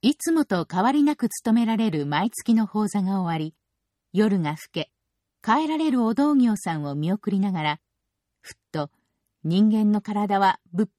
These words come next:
法をいただく宝や、大事に営ませてもらわねば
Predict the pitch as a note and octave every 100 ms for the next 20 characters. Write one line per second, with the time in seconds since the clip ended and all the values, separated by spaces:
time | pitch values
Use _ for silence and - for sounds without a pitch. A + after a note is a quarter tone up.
0 | - E4+ C4+ C#3 G3+ A3+ - A3+ G#3 A#3
1 | C4+ G#3+ D3+ - _ _ _ _ _ -
2 | E3+ D#3+ F#3 D4 D#4 A#3+ A#3+ B3 B3+ C4+
3 | A3 F#3 F3 G3+ G#3 G3+ F3+ E3